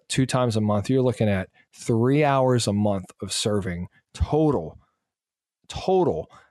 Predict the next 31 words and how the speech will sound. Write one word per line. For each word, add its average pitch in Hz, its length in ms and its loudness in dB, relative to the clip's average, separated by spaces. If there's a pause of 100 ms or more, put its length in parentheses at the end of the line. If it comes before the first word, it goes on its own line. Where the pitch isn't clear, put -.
(440)
And 123 340 2
it's 120 180 -2
probably 131 760 2
more 113 320 4
so 101 480 2
they're 113 220 2
not 120 260 0
connected 101 580 2
to 92 300 2
Jesus. 117 560 2
They're 110 200 2
suffering 110 520 2
in 104 100 4
their 98 160 4
relationship 104 580 2
with - 160 0
Christ. 123 380 2
They've 95 160 0
got 95 240 2
some 92 200 -2 (340)
financial 104 500 2
issues 131 380 2
going 117 260 2
on. 113 220 4
They're 101 100 2
having 95 240 0
some 92 160 -2
relational 113 460 2
issues 107 320 2
going 104 240 2
on. 95 180 2